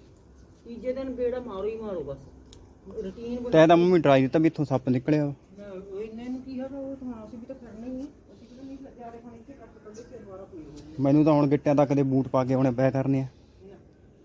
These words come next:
Speaker 1: ਕੁਛ ਨੀ ਹੁੰਦਾ, ਤਾਂ ਮੈਂ ਕੱਢ ਦੇਣੇ ਨੇ ਕਰਕੇ। ਤੂੰ ਦੇਖ ਰਿਹਾ ਜਾ ਮਾੜਾ ਜਿਹਾ। ਫਿਰ ਕੱਚੀ ਲੱਸੀ ਦਾ ਛਿੱਟਾ ਦੇ
Speaker 2: ਇਹ
Speaker 1: ਦੇਣਾ।
Speaker 2: ਕੀੜੀਆਂ ਜਿਹੀਆਂ ਮੰਮੀ ਪਹਿਲਾਂ ਤਾਂ ਕਦੇ ਇੱਥੇ ਆਉਂਦੀਆਂ ਨਹੀਂ ਸੀਗੀਆਂ, ਕੀੜੀਆਂ ਜਿਹੀਆਂ ਦੇਖ ਕਿੰਨੀਆਂ ਫਿਰਦੀਆਂ ਨੇ।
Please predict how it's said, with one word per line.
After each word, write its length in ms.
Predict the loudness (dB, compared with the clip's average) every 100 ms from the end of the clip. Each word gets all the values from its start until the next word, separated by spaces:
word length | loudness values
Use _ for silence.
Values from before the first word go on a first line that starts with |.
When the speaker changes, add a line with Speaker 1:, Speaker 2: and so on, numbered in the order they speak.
| -20 -20 -20 -20 -20
Speaker 1:
ਕੁਛ 180 | -20 -18
ਨੀ 120 | -12
ਹੁੰਦਾ, 280 | -12 -12 -14
ਤਾਂ 80 | -14
ਮੈਂ 120 | -16
ਕੱਢ 240 | -14 -12
ਦੇਣੇ 260 | -6 -6 -4
ਨੇ 120 | -6 -10
ਕਰਕੇ। 280 | -16 -16
ਤੂੰ 300 | -18 -18 -18 -16
ਦੇਖ 200 | -16 -14
ਰਿਹਾ 100 | -14
ਜਾ 160 | -16 -14
ਮਾੜਾ 220 | -14 -14
ਜਿਹਾ। 140 | -16 -18 -20 -20 -20 -20
ਫਿਰ 100 | -18
ਕੱਚੀ 280 | -16 -18 -18 -18
ਲੱਸੀ 200 | -16 -14
ਦਾ 80 |
ਛਿੱਟਾ 300 | -14 -14 -16
ਦੇ 80 | -16
Speaker 2:
ਇਹ 60 | -4
Speaker 1:
ਦੇਣਾ। 180 | -4 -4 0
Speaker 2:
ਕੀੜੀਆਂ 360 | 4 6 6
ਜਿਹੀਆਂ 160 | 8 8
ਮੰਮੀ 180 | 6 6
ਪਹਿਲਾਂ 300 | 4 6 6
ਤਾਂ 100 | 6
ਕਦੇ 200 | 6 4
ਇੱਥੇ 200 | 2 2
ਆਉਂਦੀਆਂ 280 | 4 4
ਨਹੀਂ 120 | 4 2
ਸੀਗੀਆਂ, 320 | 2 2 0
ਕੀੜੀਆਂ 280 | 0 0 0
ਜਿਹੀਆਂ 100 | 0
ਦੇਖ 140 | -2
ਕਿੰਨੀਆਂ 200 | -2 -2
ਫਿਰਦੀਆਂ 300 | -2 -2 0
ਨੇ। 100 | -2